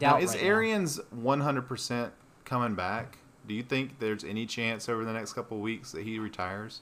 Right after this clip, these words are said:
Speaker 2: after the Super Bowl, maybe?
Speaker 1: If he does, he's doing a very big disservice to the Tampa Bay Buccaneers. Now, I could see,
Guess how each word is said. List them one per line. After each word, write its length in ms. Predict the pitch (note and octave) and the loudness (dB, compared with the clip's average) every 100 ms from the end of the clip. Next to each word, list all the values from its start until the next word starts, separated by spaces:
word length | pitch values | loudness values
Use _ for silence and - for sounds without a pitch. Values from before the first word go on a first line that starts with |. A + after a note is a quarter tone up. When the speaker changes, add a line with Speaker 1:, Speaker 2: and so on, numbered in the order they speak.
| - | -12
Speaker 2:
after 180 | F2 - | -10 -6
the 100 | G2 | -6
Super 280 | G2 G#2+ - | -4 -8 -6
Bowl, 160 | G2 G#2 | -6 -6
maybe? 320 | G#2 A2 A2+ - - - - - - - - - - - - - - - - - - - | -6 -10 -12 -14 -20 -20 -20 -20 -20 -20 -20 -18 -16 -16 -18 -20 -20 -20 -20 -20 -20 0
Speaker 1:
If 180 | F#3+ F#3+ | 4 8
he 120 | G#3 | 6
does, 600 | C#3+ D#3 D#3 F#3+ G#3 G#3 | 6 8 10 10 8 4
he's 200 | F3+ D#3 | 0 0
doing 320 | - F3 D#3+ | 2 2 4
a 60 | C#3+ | 0
very 420 | G#2+ C#3+ C#3+ C#3+ | -2 -2 0 0
big 320 | C3 C#3+ C3 | 0 0 0
disservice 560 | C3+ B2 C#3 C3 C3+ C3 | -2 -4 -2 -4 -4 -6
to 160 | - C3 | -4 -6
the 120 | A2 | -6
Tampa 320 | - C3+ B2 | -4 -2 -2
Bay 180 | A#2+ B2 | -2 -4
Buccaneers. 460 | A#2 A2+ A#2+ A#2+ A2+ - - - | -4 -6 -8 -8 -10 -14 -16 2
Now, 360 | F3+ F#3 F3+ - | 8 8 8 4
I 140 | D#3+ | 2
could 340 | - - C4 - | 2 4 2 2
see, 500 | - B3+ D3+ A#2 | 0 2 4 2